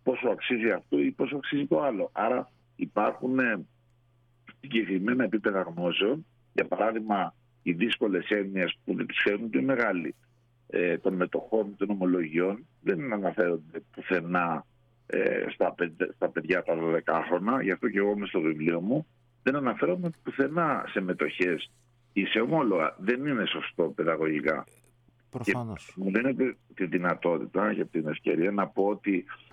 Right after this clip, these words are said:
Speaker 1: πραγματικά, επειδή είναι αρκετά, ας πούμε, ευαίσθητο,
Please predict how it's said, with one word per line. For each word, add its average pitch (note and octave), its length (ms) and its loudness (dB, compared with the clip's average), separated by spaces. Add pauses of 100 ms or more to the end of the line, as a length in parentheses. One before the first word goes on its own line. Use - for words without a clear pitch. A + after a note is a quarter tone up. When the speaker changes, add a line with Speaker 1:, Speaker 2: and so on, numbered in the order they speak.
(120)
Speaker 1:
πραγματικά, F#2 520 0
επειδή G#2+ 200 0
είναι A#2 240 0
αρκετά, A2 800 0 (160)
ας - 220 -16
πούμε, E2+ 520 -2
ευαίσθητο, D#2 960 0